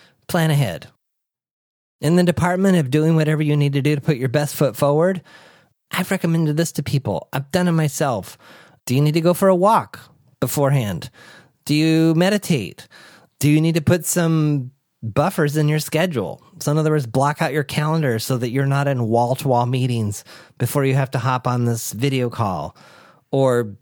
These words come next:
go, you know, physically go to the interview. Put your best foot forward in terms of, like, energy level during the day. Do you have your best energy first thing in the morning? Tell the interviewer that that's when you're available.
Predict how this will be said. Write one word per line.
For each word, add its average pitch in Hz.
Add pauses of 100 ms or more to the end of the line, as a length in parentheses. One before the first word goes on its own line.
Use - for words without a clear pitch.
(460)
go, 131
you 120
know, 113
physically 139
go 135
to 120
the 104
interview. 95 (580)
Put 262
your 254
best 185
foot 208
forward 202
in 202
terms 196
of, 147
like, 131
energy 190
level 185
during 190
the 190
day. 170 (360)
Do 196
you 220
have 226
your 269
best 160
energy 175
first 170
thing 180
in 185
the 185
morning? 220 (400)
Tell 151
the 190
interviewer 190
that 135
that's 131
when 196
you're 208
available. 202